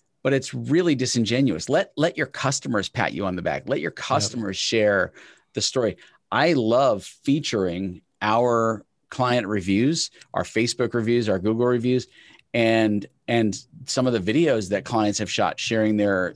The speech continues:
Speaker 1: their joy of working with us, because that helps the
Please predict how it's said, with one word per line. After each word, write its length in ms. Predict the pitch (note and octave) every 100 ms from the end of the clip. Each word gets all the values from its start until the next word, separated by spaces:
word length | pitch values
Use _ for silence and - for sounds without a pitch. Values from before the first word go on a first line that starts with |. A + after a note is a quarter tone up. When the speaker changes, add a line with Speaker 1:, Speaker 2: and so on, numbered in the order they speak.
| -
Speaker 1:
their 280 | A2 G2
joy 300 | F#2+ A2+ A2
of 120 | G#2 G2
working 320 | C3+ D#3 C#3
with 180 | G#2 F2+
us, 260 | E2+ - - - - _ _
because 540 | C3+ C3 - B2+ A2+ - _ -
that 400 | G2+ B2+ D#3+ -
helps 800 | - - B2+ A#2+ - - - - _ _ _ _ _ _ _ -
the 580 | A2 G#2 A2+ G#2+ G#2+